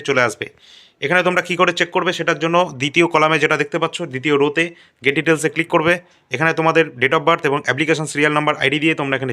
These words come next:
চেক করতে পারবে তোমাদের রেজাল্ট। তোমরা যদি দেখতে চাও কোন কোন ক্যান্ডিডেট এখানে সিলেক্টেড হয়েছে এবং তোমাদের কাট অফটা কত গেছে সেটার জন্য এখানে ক্লিক করবে। থার্ড নাম্বার রোতে সেটা ডাউনলোড হয়ে গেল। সেখানে তোমরা দেখতে পারবে ফার্স্ট যে তোমাদের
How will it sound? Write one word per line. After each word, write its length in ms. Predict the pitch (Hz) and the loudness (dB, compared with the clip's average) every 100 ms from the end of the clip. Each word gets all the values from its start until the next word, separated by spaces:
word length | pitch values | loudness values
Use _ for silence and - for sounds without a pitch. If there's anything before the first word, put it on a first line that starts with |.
| - | -6
চেক 100 | 156 | -6
করতে 160 | 156 160 | -4 2
পারবে 180 | 160 156 147 | 2 2 -2
তোমাদের 220 | 127 117 123 | -2 0 0
রেজাল্ট। 280 | 139 110 - _ - - - _ | 0 -2 -6 _ -20 -20 -20 _
তোমরা 160 | 139 156 147 | -2 0 2
যদি 120 | 165 156 | 2 2
দেখতে 180 | 160 180 | 0 0
চাও 100 | 190 175 | 0 0
কোন 100 | 160 156 | -2 0
কোন 80 | 170 170 | 0 0
ক্যান্ডিডেট 280 | 156 175 170 | 2 2 2
এখানে 140 | 160 151 | -2 -4
সিলেক্টেড 300 | 156 156 175 170 | -4 -2 0 0
হয়েছে 160 | 165 160 | 0 2
এবং 100 | 160 135 | 0 0
তোমাদের 240 | 151 156 160 - | 2 2 2 0
কাট 100 | 143 | -2
অফটা 140 | 170 175 | -2 -2
কত 100 | 165 165 | 0 0
গেছে 180 | 160 170 165 | 0 -2 -4
সেটার 200 | 147 160 156 | -2 -2 0
জন্য 120 | 156 | -2
এখানে 140 | 147 143 | -2 -4
ক্লিক 140 | 165 170 | -6 0
করবে। 180 | 170 160 175 - _ - | 0 0 -4 -12 _ -4
থার্ড 160 | 151 160 | -2 0
নাম্বার 200 | 165 160 165 | 0 2 2
রোতে 180 | 170 180 143 | 2 -2 -2
সেটা 160 | 127 123 | -2 0
ডাউনলোড 240 | 127 165 165 | 2 4 4
হয়ে 120 | 170 | 4
গেল। 100 | 170 180 175 - - - - | 2 0 -6 -20 -20 -12 -4
সেখানে 200 | 156 180 | -2 0
তোমরা 160 | 175 170 | 0 0
দেখতে 140 | 165 170 | 0 2
পারবে 160 | 170 160 160 | 2 2 0
ফার্স্ট 220 | 180 170 - | 0 0 0
যে 60 | 165 165 - _ _ - | 0 -2 -18 _ _ -2
তোমাদের 280 | 143 147 | 2 4